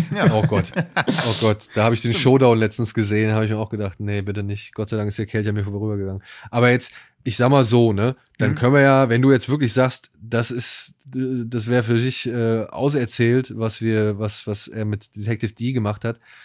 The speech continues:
Speaker 2: dann würde ich aber trotzdem noch mal so als Honorable Mention noch mal reinschmeißen, A Chinese Ghost Story, weil damit ging das ja eigentlich auch fast alles los.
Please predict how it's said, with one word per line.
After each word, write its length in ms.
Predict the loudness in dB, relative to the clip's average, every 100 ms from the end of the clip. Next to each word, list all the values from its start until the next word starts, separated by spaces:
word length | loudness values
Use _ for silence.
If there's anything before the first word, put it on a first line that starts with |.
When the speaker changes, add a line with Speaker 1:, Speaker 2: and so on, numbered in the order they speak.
| -20 _
Speaker 2:
dann 200 | -4 2
würde 140 | 4
ich 80 | 4
aber 160 | 2 -2
trotzdem 320 | -2 -2 0
noch 60 | 0
mal 140 | 0
so 100 | 0
als 300 | -2 -2 -8 _ _ -6
Honorable 340 | 0 2 2
Mention 380 | 2 2 0 -2
noch 100 | -2
mal 140 | -2 -2
reinschmeißen, 680 | -2 -4 -4 -4 -2 -4 -10 _ _ _ -10
A 60 |
Chinese 480 | -2 0 2 0 0
Ghost 280 | 2 2 2
Story, 400 | 0 0 0 -2
weil 160 | -2 -2
damit 260 | 0 -2 -2
ging 160 | -2
das 120 | 0
ja 120 | -2 -4
eigentlich 280 | -4 -6
auch 120 | -8 -8
fast 300 | -6 -8 -6
alles 220 | -8 -4
los. 360 | -4 -4 -6